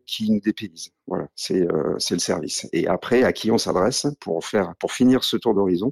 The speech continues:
On s'adresse, ben, aux familles, évidemment, mais on s'adresse aussi aux professionnels qui, euh, de temps en temps, cherchent, euh, des séminaires, qui, de temps en temps, cherchent à recréer du lien. Et en fait, on leur propose aussi de délocaliser leurs bureaux, leurs services, leurs équipes.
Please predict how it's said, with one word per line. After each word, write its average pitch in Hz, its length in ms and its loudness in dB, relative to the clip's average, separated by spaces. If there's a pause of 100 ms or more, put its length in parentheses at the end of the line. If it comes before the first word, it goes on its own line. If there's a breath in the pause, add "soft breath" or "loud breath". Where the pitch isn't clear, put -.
(120)
On 127 60 4
s'adresse, 107 500 2
ben, 101 100 4
aux 113 80 6
familles, 120 480 2
évidemment, 110 500 4
mais 123 200 6
on 135 80 6
s'adresse 139 400 4
aussi 165 240 2
aux 147 80 6
professionnels 135 680 4 (460 loud breath)
qui, 143 480 6
euh, 113 80 8
de 110 120 4
temps 113 200 4
en 113 100 6
temps, 131 240 4
cherchent, 120 440 2
euh, 101 160 6
des 92 80 2
séminaires, 101 640 4
qui, - 160 -6
de - 120 0
temps 107 280 4
en 107 100 4
temps, 110 240 4
cherchent - 540 0
à 101 200 4
recréer 120 560 4
du 110 140 2
lien. 117 300 4
Et 127 100 6
en 101 100 4
fait, 139 240 0
on 117 80 6
leur 95 140 2
propose 131 320 4
aussi 127 240 2
de 117 100 4
délocaliser 127 680 4
leurs 113 160 0
bureaux, 104 360 -2
leurs 117 140 2
services, 107 500 -4
leurs 98 240 -2
équipes. - 280 -10